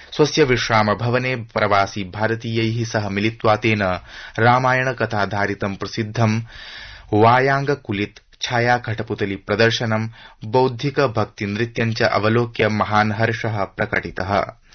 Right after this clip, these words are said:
इण्डोनेशिया देशे भारतीय राजदूतस्य सन्दीप चक्रवर्तिनः अनुसारं प्रधानमन्त्रिणः अयं प्रवासः दक्षिण पूर्व एशियायाः अस्याः बृहत्तमायाः अर्थव्यवस्थायाः साकं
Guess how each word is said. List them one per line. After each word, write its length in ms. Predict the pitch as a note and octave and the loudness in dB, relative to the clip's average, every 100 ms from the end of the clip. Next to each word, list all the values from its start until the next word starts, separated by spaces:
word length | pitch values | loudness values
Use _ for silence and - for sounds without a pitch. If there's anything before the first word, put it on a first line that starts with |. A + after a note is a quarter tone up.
| - - - - | -20 -20 -10 0
इण्डोनेशिया 560 | D3 D#3 D#3 D3 D#3+ | 4 6 4 2 2
देशे 320 | D3 C#3+ C#3 D#3 | 2 0 0 -2
भारतीय 540 | B2+ A2+ A2 A#2 A#2 | 0 2 2 0 2
राजदूतस्य 880 | G#2+ G2+ G2+ A2 A2+ A2+ A2 B2 A#2+ | 2 2 0 0 0 -2 -2 -2 -2
सन्दीप 480 | - G2+ G2 F#2+ F#2+ | -2 -4 -2 -4 -2
चक्रवर्तिनः 720 | G2 F#2+ G2+ G2 G2 G2+ G2 | -2 -2 0 0 -2 -2 -2
अनुसारं 720 | G2+ G#2 A2+ A2+ A2+ A#2 A#2+ | -2 0 -2 2 2 2 -2
प्रधानमन्त्रिणः 1040 | G#2+ G#2 F#2+ F#2+ A2 A#2 A#2+ A#2 G2+ G2 - - - - A#2 | -6 -4 -4 -2 -2 -2 0 2 2 0 -4 -16 -16 -4 2
अयं 240 | B2+ B2+ | 4 2
प्रवासः 600 | A2+ B2 B2+ B2+ C3+ C3+ | 2 4 4 2 0 -2
दक्षिण 380 | A#2+ A2+ - A2+ | -2 -4 -4 -6
पूर्व 340 | A2 A#2 A2 | -4 -2 0
एशियायाः 760 | G#2+ G2+ - G2+ G2 G2 G2+ A2 | -2 -4 -2 0 2 2 2 2
अस्याः 720 | A2 G2+ - G#2 G2 G2+ F2+ - - - A2 | 0 -2 -2 -2 2 2 0 -2 -20 -18 -6
बृहत्तमायाः 1000 | G#2+ C3 D3+ - C#3+ B2+ A#2 A2 G#2+ A2+ | 0 2 0 0 0 2 4 4 4 2
अर्थव्यवस्थायाः 1160 | A2 A2+ A2+ G2 G2+ G2+ - A#2 G2+ F#2+ F#2+ | 0 -2 -6 -6 -4 -4 -6 -2 0 0 0
साकं 560 | F#2+ - C3+ C3 A2 F#2+ | -4 0 0 2 -2 -2